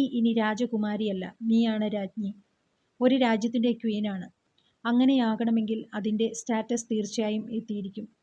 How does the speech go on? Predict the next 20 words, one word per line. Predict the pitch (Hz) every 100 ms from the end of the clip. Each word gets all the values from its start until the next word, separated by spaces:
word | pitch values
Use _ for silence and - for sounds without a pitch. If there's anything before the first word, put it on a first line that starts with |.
| _ -
"My | 220 220
dear, | 214 208 - _ -
happy | 226 220 233
birthday. | 208 190 196 - 220
ദൈവം | 233 240 247 240
അനുഗ്രഹിക്കട്ടെ" | 220 214 226 - 220 202 - _
എന്നാണ് | 233 247 240 226
ബാല | 202 196
പറഞ്ഞത്. | 202 190 185 185 - _ - _ 226
"എൻ്റെ | 233 262
രാജ്ഞിക്ക് | 247 233 240 233 220 226
ഞാനും | 214 220 226 226
കോകിലയും | 226 208 202 214 220 214 -
അമ്മയും | 220 208 214 214 220
ശിവയും | - - 220 226 208 - _ 226
അക്കയും | 220 233 214 196 226
ആശംസകൾ | 220 226 240 233 240 226 220
നേരുന്നുവെന്നും" | 214 208 220 220 202 202 - _ _ _ 202
ബാല | 214 220
വീഡിയോയ്ക്ക് | 220 214 208 220 220